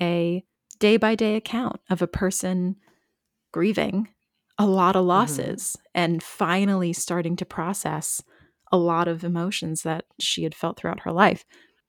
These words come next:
Speaker 1: People felt
Speaker 2: Hmm.
Speaker 1: that it was slow. It's not a criticism on my part 'cause
Speaker 2: Sure.
Speaker 1: I enjoyed every second. But it is slower compared to some of the other books. I would say probably slow to medium paced compared to the fast-paced fantasies we're used to.
Speaker 2: For me, it's also not a criticism 'cause I liked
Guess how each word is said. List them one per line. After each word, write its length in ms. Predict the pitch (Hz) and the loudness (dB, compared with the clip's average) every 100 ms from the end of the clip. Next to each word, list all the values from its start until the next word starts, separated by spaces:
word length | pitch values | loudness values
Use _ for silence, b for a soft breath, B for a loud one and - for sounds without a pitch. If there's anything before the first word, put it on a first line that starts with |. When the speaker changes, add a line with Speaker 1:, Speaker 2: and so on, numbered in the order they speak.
| _ | _
Speaker 1:
People 240 | 202 185 | -4 -2
felt 200 | 180 175 | -2 -2
Speaker 2:
Hmm. 40 | 202 | 0
Speaker 1:
that 100 | 180 | -2
it 100 | - | -2
was 100 | 196 | -6
slow. 340 | - 170 - - _ | -4 -4 -6 -14 _
It's 200 | 208 - | -2 4
not 140 | 247 | 6
a 40 | 220 | 6
criticism 520 | - 220 208 180 170 | 2 0 2 2 2
on 120 | 160 | 2
my 160 | 180 339 | 4 4
part 380 | - 160 175 - - | 4 0 -2 -6 -2
'cause 360 | 170 156 - - _ _ | -2 0 -8 -14 _ _
Speaker 2:
Sure. 400 | - - 160 69 - | -8 -6 -6 -8 2
Speaker 1:
I 100 | 175 | 4
enjoyed 320 | 180 170 175 | 6 4 2
every 160 | 175 175 | 2 0
second. 360 | - 240 - - b b b b b _ _ | -2 -4 -8 -12 b b b b b _ _
But 100 | 277 | 2
it 100 | 294 | 4
is 160 | 294 - | 2 2
slower 340 | - 196 170 | 4 4 4
compared 360 | 170 175 170 165 | 2 2 0 0
to 60 | |
some 160 | - 160 | -4 -4
of 60 | |
the 60 | 165 | -2
other 120 | - | -4
books. 280 | - - - | -6 -10 -2
I 40 | |
would 120 | 185 185 | -2 0
say 180 | 190 | 0
probably 320 | 180 - 165 160 | 0 0 0 0
slow 320 | - 175 165 | -2 -2 -2
to 140 | - | -2
medium 360 | 160 156 160 160 | -2 -2 -2 -4
paced 400 | - - - - | -6 -8 -8 -12
compared 360 | - 175 165 151 | -8 -6 -6 -4
to 120 | 165 | -4
the 80 | 160 | -2
fast-paced 680 | - 165 - - 165 - | -2 -2 -4 -4 -4 -6
fantasies 600 | - 165 165 156 - 160 | -4 -4 -2 -4 -2 -2
we're 100 | 156 | -2
used 300 | 151 156 - - | -2 -4 -6 -10
to. 160 | - - _ _ _ | -12 -12 _ _ _
Speaker 2:
For 180 | - 226 | 2 4
me, 140 | 247 | 6
it's 100 | 233 | 2
also 260 | - 170 165 | 0 -2 -2
not 200 | 151 139 | -4 -4
a 40 | |
criticism 600 | 139 147 135 151 151 170 | -6 -6 -4 -2 -2 -2
'cause 140 | 165 160 | -2 -4
I 80 | 139 | -4
liked 480 | 135 127 185 - | -6 -8 -8 -12